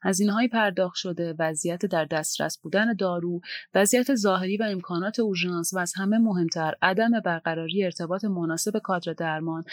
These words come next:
و بیمار که خودش جنبه‌های مختلفی داره و بیشترین عامل نارضایتی بیماران هم هست. برای تاکید بیشتر بر اهمیت تجربه بیماران در بخش اورژانس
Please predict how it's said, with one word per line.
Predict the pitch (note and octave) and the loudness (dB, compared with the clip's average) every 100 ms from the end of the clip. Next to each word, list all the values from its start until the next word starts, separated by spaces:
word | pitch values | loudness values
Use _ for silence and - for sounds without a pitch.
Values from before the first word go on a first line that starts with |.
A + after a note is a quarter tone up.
| - - - | -10 -2 2
و | A#3 | 6
بیمار | A3+ G3+ F#3 F3+ | 6 6 2 -2
که | F#3+ | -4
خودش | - A3+ A#3 | 0 2 2
جنبه‌های | G3+ E3+ E3+ F#3+ | 2 0 0 -2
مختلفی | F#3+ D3+ E3+ D#3 F3 D#3 | -2 -4 -4 -2 -2 -4
داره | D3+ D3 D3+ | -6 -6 -6
و | D#3+ | -4
بیشترین | F#3 - G3+ G3+ B3 | -2 0 2 4 4
عامل | E3+ E3 F3+ F#3 | 2 0 0 -2
نارضایتی | F3+ D#3 D3+ D#3 D3+ D3+ E3 | -2 -4 -4 -4 -6 -6 -8
بیماران | D#3+ D#3 D3+ D#3 D#3+ | -8 -8 -8 -8 -6
هم | D3+ C#3+ | -6 -6
هست. | C#3 - - - _ | -6 -6 -6 -10 _
برای | A#3 C#4 D#4+ | 6 6 6
تاکید | C4 A3+ B3+ C#4 | 2 0 -2 0
بیشتر | G3 E3+ G3 E3+ | 0 2 4 4
بر | E3+ E3+ | 4 0
اهمیت | F#3+ G3+ F#3+ G3+ A#3 B3+ | 0 -2 -2 -2 0 0
تجربه | G#3 F3 F3+ F3 A3+ | 0 2 0 2 0
بیماران | G#3+ E3 E3 E3+ F#3+ | 0 -2 0 -2 -2
در | F3+ | -2
بخش | D#3 D#3 - | -2 -6 -6
اورژانس | F#3 D#3 D#3 F3+ D#3 | -6 -4 -2 -2 -2